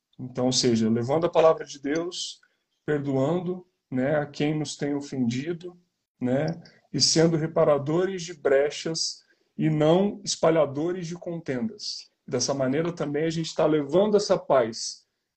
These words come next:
que ele nos fala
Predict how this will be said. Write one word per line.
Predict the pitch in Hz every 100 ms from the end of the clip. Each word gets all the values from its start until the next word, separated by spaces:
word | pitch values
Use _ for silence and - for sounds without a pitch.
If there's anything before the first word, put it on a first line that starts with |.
| _
que | - 147
ele | 147 175 170 175 - _ _ _ _ 151
nos | 151 143 -
fala | - 135 139 151 160